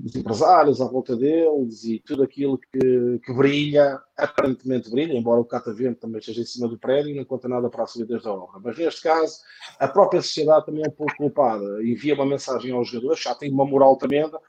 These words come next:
porque de facto os gajos são mesmo deles, não é? Chegam ao restaurante, há sempre mesa para eles e,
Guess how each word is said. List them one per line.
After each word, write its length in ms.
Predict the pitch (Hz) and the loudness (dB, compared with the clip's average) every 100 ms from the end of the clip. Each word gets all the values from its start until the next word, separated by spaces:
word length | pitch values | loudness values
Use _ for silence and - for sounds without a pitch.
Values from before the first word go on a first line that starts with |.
| _ _ _ | _ _ _
porque 160 | 180 - | -20 -4
de 60 | |
facto 240 | 185 175 160 | 0 0 -2
os 100 | 147 | -6
gajos 260 | 170 147 | -4 -4
são 140 | 175 175 | -6 -2
mesmo 240 | 180 165 | -2 -2
deles, 380 | 123 175 160 123 | 0 0 0 -4
não 80 | 107 | -8
é? 80 | |
Chegam 320 | 98 156 143 147 | -8 -6 0 0
ao 100 | 139 | 0
restaurante, 360 | - 135 131 | -2 -4 -2
há 40 | 131 | -4
sempre 280 | - 120 127 | -6 -4 -2
mesa 200 | 120 113 | -2 -4
para 140 | 98 | -8
eles 580 | 101 160 170 139 107 101 | -4 -2 -2 -4 -8 -12
e, 440 | 110 110 107 107 | -14 -12 -12 -12